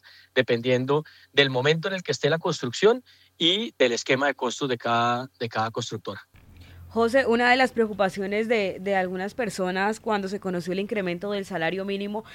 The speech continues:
Speaker 2: era que las viviendas de interés social podrían incrementarse significativamente también,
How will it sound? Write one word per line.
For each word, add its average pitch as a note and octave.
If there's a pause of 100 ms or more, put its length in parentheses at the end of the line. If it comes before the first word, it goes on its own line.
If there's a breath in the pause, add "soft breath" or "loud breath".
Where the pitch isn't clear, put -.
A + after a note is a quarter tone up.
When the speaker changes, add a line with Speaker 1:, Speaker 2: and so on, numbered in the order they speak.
(220 loud breath)
Speaker 2:
era G#3+
que G#3+
las G3
viviendas G3
de G#3
interés F#3+
social G3+
podrían G3+
incrementarse F3+
significativamente G3
también, G3